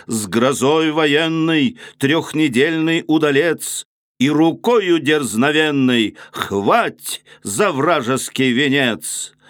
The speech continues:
Но улыбкой роковою русский витязь отвечал, посмотрел, тряхнул головою, ахнул дерзкий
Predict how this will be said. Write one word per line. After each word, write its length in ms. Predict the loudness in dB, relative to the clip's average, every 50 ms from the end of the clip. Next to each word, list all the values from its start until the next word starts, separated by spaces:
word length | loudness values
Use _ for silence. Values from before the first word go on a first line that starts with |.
| -20 -20 -20 -20 -8
Но 300 | -4 -2 0 0 0 -2 -2 -2
улыбкой 920 | -2 0 0 0 0 0 0 0 -2 -2 -6 -12 _ -2 0 2 2 2 0
роковою 960 | 0 0 -2 -2 -2 0 0 0 2 2 2 2 2 2 2 0 0 -4 -6 -12 _ _ _
русский 720 | -4 0 0 0 0 0 -2 -6 -10 -6 -2 0 2 2 2
витязь 540 | 2 2 2 0 0 -2 -2 -2 -2 0 -2
отвечал, 800 | -2 -2 0 -2 -2 -2 -2 0 0 0 2 0 0 -2 -6 -10 -16 -20 _ _ _ _
посмотрел, 1040 | 0 0 0 0 -2 -6 -4 -2 0 0 0 0 0 2 2 2 0 0 -2 -4 -8 -12 _ _ _ _ _ _ _ _ _ _ -6
тряхнул 880 | -2 0 2 2 0 -2 -4 -4 0 0 2 2 2 0 0 -2 -2
головою, 1000 | -2 0 2 2 2 2 2 2 2 2 2 2 2 2 2 2 0 0 -2 -6 _ _ _ _ _ _ _ _ _ _ _ _
ахнул 720 | 0 0 0 0 -2 -4 -6 -4 -2 0 0 0 0 -2 -4
дерзкий 920 | -6 -4 -2 -2 -2 -2 -4 -8 -10 -12 -10 -10 -10 -10 -10 -12 -16 -20